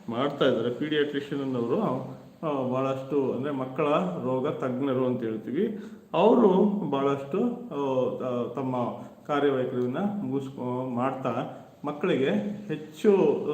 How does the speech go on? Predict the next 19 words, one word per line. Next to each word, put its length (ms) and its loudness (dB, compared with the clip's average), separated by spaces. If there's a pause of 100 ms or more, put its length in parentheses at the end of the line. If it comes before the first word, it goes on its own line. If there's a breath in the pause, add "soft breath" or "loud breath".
(100)
ಸಪೋರ್ಟ್ನ 520 -4
ಮಾಡ್ತಾ 460 -2
ಇದ್ದಾರೆ. 360 -8 (400 loud breath)
ಅದೇ 300 4
ಥರ 120 6
ಇನ್ನೊಂದು 540 4
ಏನಂದ್ರೆ 580 0
ನೋಡಿ, 560 -4 (240)
ನಾವು 580 -2
ಈ 100 -2
ಮಕ್ಕಳಿಗೆ 600 2
ಎಗ್ಗಾಮುಗ್ಗ 720 0
ನಾವು 380 0
ಔಷಧಗಳನ್ನ 540 -2 (580)
ಬಳಸೋದಕ್ಕೆ 800 -2
ಸಾಧ್ಯ 280 0
ಇಲ್ಲ. 160 2 (200)
ಯಾಕೆ 220 -2
ಅಂತಂದ್ರೆ 680 -2